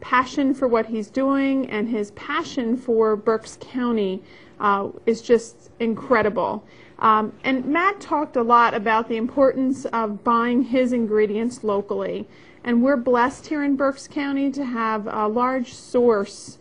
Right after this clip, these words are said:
of food to pull from within our own community.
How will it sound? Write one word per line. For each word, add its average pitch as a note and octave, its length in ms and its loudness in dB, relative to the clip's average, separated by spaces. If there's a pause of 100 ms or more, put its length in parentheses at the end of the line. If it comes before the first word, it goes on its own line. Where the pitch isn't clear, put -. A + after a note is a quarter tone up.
(260)
of G#3 440 -2
food A#3+ 540 2
to A#3 240 -2
pull C4 340 0
from G#3 440 -4
within A3 260 -2
our G#3 160 -4
own G#3+ 200 -2
community. G#3 680 -4